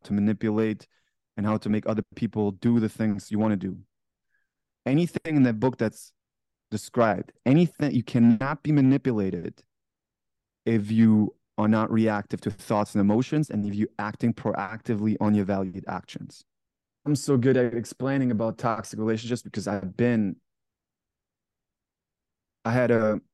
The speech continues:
traumatic childhood, which gave me a problematic relationship with abandonment and love. So I was very easy, I, I'm a ve-, I was a very easy victim to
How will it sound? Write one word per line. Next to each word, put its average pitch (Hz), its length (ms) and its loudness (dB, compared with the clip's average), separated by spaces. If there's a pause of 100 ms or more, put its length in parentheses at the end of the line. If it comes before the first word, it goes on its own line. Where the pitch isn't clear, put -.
(140)
traumatic 123 340 -2
childhood, 127 560 0
which - 340 -2 (1160)
gave 127 300 -4
me 131 220 6
a 120 60 2
problematic 117 840 -2
relationship 113 640 -6
with 107 140 0
abandonment 110 640 2
and 98 180 -2
love. 101 260 -2 (1500)
So 110 500 0
I 104 80 -2
was 117 200 -4
very 123 1040 -2 (200)
easy, 131 440 -2
I, 117 80 0 (220)
I'm 120 120 4
a 127 60 6
ve-, 110 380 -4
I 123 40 2
was 131 160 2
a 120 60 -4
very 131 400 -2
easy 123 300 -2
victim 104 760 -6 (320)
to 113 580 4